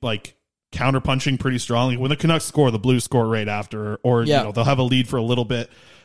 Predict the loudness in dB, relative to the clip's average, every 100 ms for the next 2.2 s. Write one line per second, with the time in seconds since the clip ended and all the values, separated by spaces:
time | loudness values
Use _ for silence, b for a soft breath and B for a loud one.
0 | _ -6 -6 -6 -4 -4 -4 -2 -2 -2
1 | -2 -4 -2 -4 -4 -4 -6 -4 -4 -2
2 | -4 -6